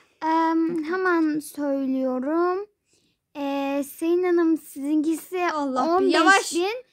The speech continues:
Speaker 2: Ne?
Speaker 1: İki yüz T L tutuyor. Tamı tamına. Çüş!
Speaker 2: Oha!
Speaker 1: Çüş, ablam iki oynuyor. On beş bin lira tutuyorsa benimkisi ne kadar tutacak
Speaker 2: Yalnız
Speaker 1: acaba
Speaker 2: benimki daha
Speaker 1: arkadaşlar?
Speaker 2: fazla.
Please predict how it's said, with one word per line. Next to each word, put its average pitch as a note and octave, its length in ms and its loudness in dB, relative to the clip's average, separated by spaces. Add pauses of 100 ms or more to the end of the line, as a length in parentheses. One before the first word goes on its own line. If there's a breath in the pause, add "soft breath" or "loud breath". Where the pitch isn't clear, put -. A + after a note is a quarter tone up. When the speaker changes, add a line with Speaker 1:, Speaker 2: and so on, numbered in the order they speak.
Speaker 2:
Ne? E5 420 0 (220)
Speaker 1:
İki F4 300 2
yüz F4 220 4
T - 140 -8 (300)
L A3 240 -6
tutuyor. A#3+ 560 -4 (720)
Tamı B3 320 -4
tamına. A#3+ 460 -6 (560)
Çüş! G#4+ 720 4 (180)
Speaker 2:
Oha! A#4+ 680 8
Speaker 1:
Çüş, A#4+ 400 -4 (160)
ablam A4 200 -8 (120)
iki - 280 -12
oynuyor. F#4+ 200 0
On A#4 160 0
beş G#4+ 200 2
bin F#4 60 0
lira A4+ 340 2
tutuyorsa G#4 420 2
benimkisi G4+ 320 2 (140)
ne G4 40 0
kadar F4+ 280 4
tutacak D4 340 -6
Speaker 2:
Yalnız E4 160 0
Speaker 1:
acaba D#4 220 2
Speaker 2:
benimki D4+ 160 4
daha E4 180 4
Speaker 1:
arkadaşlar? C#4+ 240 0
Speaker 2:
fazla. A#3 380 0